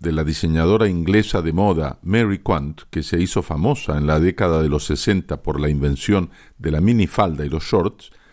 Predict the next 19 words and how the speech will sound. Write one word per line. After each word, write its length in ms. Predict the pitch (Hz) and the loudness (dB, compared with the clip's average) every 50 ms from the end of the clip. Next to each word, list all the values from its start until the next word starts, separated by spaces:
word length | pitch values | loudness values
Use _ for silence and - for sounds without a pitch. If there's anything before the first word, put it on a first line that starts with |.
| _ _ _ _ _ _ _ _ | _ _ _ _ _ _ _ _
ponen 380 | _ 170 170 180 190 202 202 185 | _ 0 2 2 2 0 2 2
de 100 | 160 120 | 2 2
manifiesto 880 | 110 101 90 87 82 - - 101 104 104 - - - 143 147 - - - | 2 2 2 2 0 0 2 2 2 2 0 -2 0 0 0 0 -2 -4
uno 320 | - 110 107 110 123 143 - | -2 0 2 2 2 0 0
de 160 | - 92 82 | 0 -2 -2
los 200 | 76 73 - - | -2 -2 -2 -2
más 240 | 87 98 98 - - | -2 -2 -2 -2 -4
importantes 760 | 90 - - - 71 71 - - 160 160 - - 110 - - | -6 -4 -4 -6 -6 -6 -6 -4 -4 -4 -4 -6 -6 -4 -4
aspectos, 720 | 95 87 - - - 85 76 - _ - 131 143 - - - _ - _ | -4 -6 -6 -4 -4 -4 -4 -4 _ -4 -4 -4 -4 -10 -20 _ -10 _
aunque 400 | 82 80 76 73 - - 78 76 | -4 -4 -4 -4 -4 -4 -4 -2
rara 300 | - 87 107 117 120 101 | 0 0 0 2 2 2
vez 200 | 85 90 82 - | 2 0 -2 -2
señalado, 640 | - 78 78 92 117 123 107 82 78 87 117 135 - - - - - - - - | -4 -2 0 0 2 2 2 2 2 0 0 -2 -4 -10 -20 -20 -20 -20 -20 -10
de 200 | - - 92 90 | -2 0 2 2
la 260 | 92 95 92 - - | 2 2 0 0 -2
revolución 760 | 95 85 101 113 113 95 98 90 87 85 - - 147 151 143 | -4 -2 0 0 2 2 2 2 0 -2 0 0 0 0 0
de 100 | 117 110 | 0 0
la 120 | 92 95 98 | 2 2 2
moda, 340 | 98 90 76 67 62 - | 2 2 0 -2 -4 -8